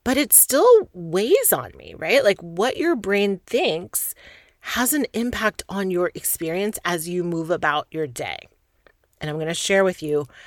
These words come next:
how I navigate that, right? So that's one. Number two is comparison. So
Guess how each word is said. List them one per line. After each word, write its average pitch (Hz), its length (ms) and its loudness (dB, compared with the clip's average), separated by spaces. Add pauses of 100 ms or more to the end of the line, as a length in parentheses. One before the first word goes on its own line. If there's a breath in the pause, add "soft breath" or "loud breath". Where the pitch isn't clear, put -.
(160 loud breath)
how 165 220 0
I 160 100 0
navigate 156 840 -2
that, 58 280 -8 (440)
right? 143 340 -10
So - 140 -4
that's 175 320 2
one. 113 180 -6 (840 loud breath)
Number 226 220 4
two 311 280 2
is 339 140 4
comparison. 170 920 0
So 208 560 6